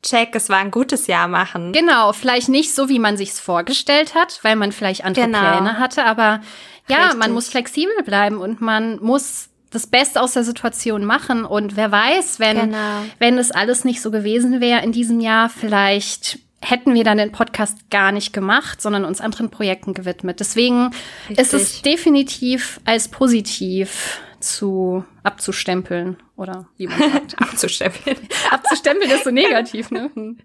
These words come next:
Speaker 2: Zu verbuchen.
Speaker 1: Zu verbuchen, genau. Ich wollte es auch grad sagen. Ähm,
Speaker 2: Genau.
Speaker 1: ja,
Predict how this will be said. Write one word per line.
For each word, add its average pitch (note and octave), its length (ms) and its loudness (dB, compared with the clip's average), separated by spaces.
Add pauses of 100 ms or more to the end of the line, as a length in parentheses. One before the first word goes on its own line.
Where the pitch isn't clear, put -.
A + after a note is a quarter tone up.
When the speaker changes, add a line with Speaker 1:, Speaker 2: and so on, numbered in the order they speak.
(1160)
Speaker 2:
Zu C4 80 0
verbuchen. A#3 800 2
Speaker 1:
Zu E4+ 160 2
verbuchen, D4+ 680 0
genau. G#3 260 2
Ich C4+ 120 0
wollte B3+ 200 2
es - 80 -2
auch G3+ 200 2
grad G#3 260 -2
sagen. G3 480 -2 (440)
Ähm, G#3+ 220 -2 (380)
Speaker 2:
Genau. C#4+ 120 0
Speaker 1:
ja, F#3+ 240 2